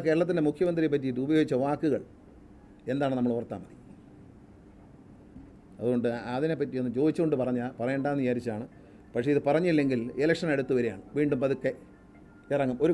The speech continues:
കേസ് കൊട്ടാരക്കര കോടതി കിടപ്പുണ്ട്, നിങ്ങൾ അന്വേഷിക്കണം. ആ കേസ് നടത്തട്ടെ. ഞാൻ വക്കീലിനെ വെച്ചിട്ടുണ്ട്,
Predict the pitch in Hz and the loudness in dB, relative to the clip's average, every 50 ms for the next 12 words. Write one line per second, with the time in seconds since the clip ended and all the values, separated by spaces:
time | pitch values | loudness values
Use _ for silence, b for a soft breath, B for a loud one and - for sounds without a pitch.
0 | 143 160 185 214 208 214 170 165 - 170 170 170 160 156 143 131 135 135 139 143 | 4 4 6 6 6 6 4 2 4 4 4 4 4 4 4 4 2 2 2 0
1 | 123 117 113 107 107 110 131 156 165 160 156 165 175 170 147 - 104 98 92 - | 0 0 -2 -2 -2 -2 0 2 2 2 2 2 2 0 0 -2 -4 -8 -10 -16
2 | - - - - - - - - - - - - - - - - 143 175 160 160 | -20 -20 -20 -20 -20 -20 -20 -20 -20 -20 -20 -20 -20 -20 -12 -2 -2 0 0 4
3 | 180 196 196 175 202 202 190 175 - - - - - - - - 151 160 160 - | 4 4 4 4 4 2 2 2 2 -2 -10 -18 -20 -20 -12 -6 -2 0 0 0
4 | 131 180 156 170 170 190 - - - - - 131 151 160 170 170 151 147 - 175 | 0 0 -2 -2 -6 -8 -8 -18 -20 -10 -6 -2 -2 0 2 2 0 0 0 0
5 | 175 175 165 151 139 127 143 135 131 139 | 0 2 2 0 0 0 -2 -4 -4 -4